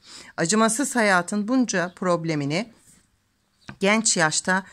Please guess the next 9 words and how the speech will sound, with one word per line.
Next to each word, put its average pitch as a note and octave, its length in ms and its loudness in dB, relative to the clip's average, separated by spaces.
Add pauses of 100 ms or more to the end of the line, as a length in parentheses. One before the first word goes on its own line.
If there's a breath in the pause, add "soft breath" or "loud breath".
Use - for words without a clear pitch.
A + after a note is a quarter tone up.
(140 loud breath)
çekmiştim. - 720 -4 (2250 loud breath)
Daha B3 240 4
büyük B3+ 240 2
sorumluluklar G3+ 720 0
yükleneceğim E3 880 -4 (300 loud breath)
bir F#3 120 2
gelecekte E3+ 800 -2 (120)
karşı F#3 600 -2 (320)
karşıyaydım. D3+ 840 -4